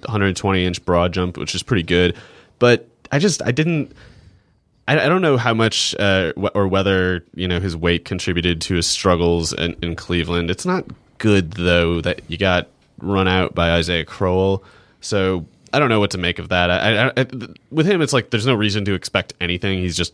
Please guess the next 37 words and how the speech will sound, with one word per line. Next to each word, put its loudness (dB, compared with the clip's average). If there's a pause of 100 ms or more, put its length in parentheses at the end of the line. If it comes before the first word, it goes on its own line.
he -4
was 0
just -4
a -2
lottery 0
ticket -4
for -4
them 0
anyway. 2 (340)
And -2
I 2
think, 0 (380)
I 0
think 0
his -2
upside -2
scenario 0
is, -2
again, -4
just, -6
like, -8
forcing -6
Forsett -4
off -2
the -4
roster, -2
and 0
then -2 (420)
at -2
most, -2
like, -4
an -10
even -2 (320)
three-person -2
split -2
with, -6
with, -4